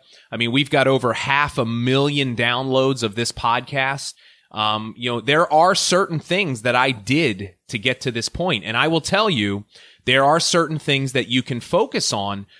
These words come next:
to help you accelerate the process. So I'm gonna actually share with you a Facebook Live training that I did from several weeks ago.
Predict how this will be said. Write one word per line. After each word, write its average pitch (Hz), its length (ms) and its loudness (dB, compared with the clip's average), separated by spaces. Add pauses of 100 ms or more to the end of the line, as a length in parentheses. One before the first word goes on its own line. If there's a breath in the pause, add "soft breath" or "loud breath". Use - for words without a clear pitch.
(120)
to 143 160 0
help 160 400 0
you 156 240 0
accelerate 143 1120 0
the 113 100 -4
process. 104 600 -2
So 110 320 0 (240 loud breath)
I'm 143 140 0
gonna 208 140 2
actually 196 380 2
share 175 360 2
with 131 240 -2
you 117 260 0
a 120 260 0
Facebook 151 460 0
Live 131 260 2
training 107 380 -4
that 107 100 -2
I 107 60 0
did 107 200 -4
from 110 140 -10
several 120 400 0
weeks 117 280 0
ago. 82 340 -10